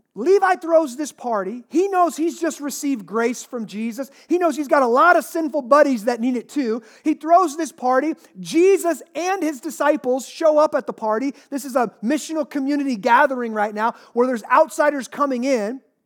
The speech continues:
Right? This is more than just eating. This is a social occasion. This represents friendship and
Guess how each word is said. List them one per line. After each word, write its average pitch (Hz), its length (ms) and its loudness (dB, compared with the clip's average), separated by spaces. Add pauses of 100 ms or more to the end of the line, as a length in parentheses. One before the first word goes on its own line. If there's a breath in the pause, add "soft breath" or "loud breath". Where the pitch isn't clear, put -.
(680)
Right? 240 120 -2
This 311 180 -2
is 254 140 -4
more 320 300 4
than 359 160 -4
just 302 240 -2
eating. 285 340 -2
This 285 140 -4
is 247 100 -12
a 254 60 -8
social 311 640 -2
occasion. 208 640 -4 (2500)
This 254 200 -8
represents 277 680 -2
friendship 294 960 -2
and 202 180 -6